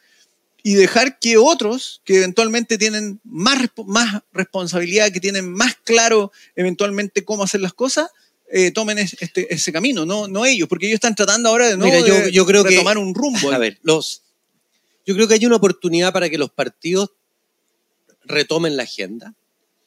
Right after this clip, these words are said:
Speaker 2: No estos fanáticos de ultraizquierda, digamos,
Speaker 1: Obvio.
Speaker 2: que ya hicieron la constitución de sus sueños, no era perfecta, pero era,
Speaker 1: Y no le
Speaker 2: se
Speaker 1: gustó a la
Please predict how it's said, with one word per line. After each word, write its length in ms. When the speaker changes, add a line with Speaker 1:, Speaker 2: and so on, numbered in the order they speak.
Speaker 2:
No 120
estos 240
fanáticos 520
de 80
ultraizquierda, 640
digamos, 300
Speaker 1:
Obvio. 100
Speaker 2:
que 140
ya 120
hicieron 360
la 80
constitución 920
de 120
sus 180
sueños, 560
no 100
era 140
perfecta, 500
pero 200
era, 180
Speaker 1:
Y 60
no 100
le 60
Speaker 2:
se 60
Speaker 1:
gustó 140
a 60
la 0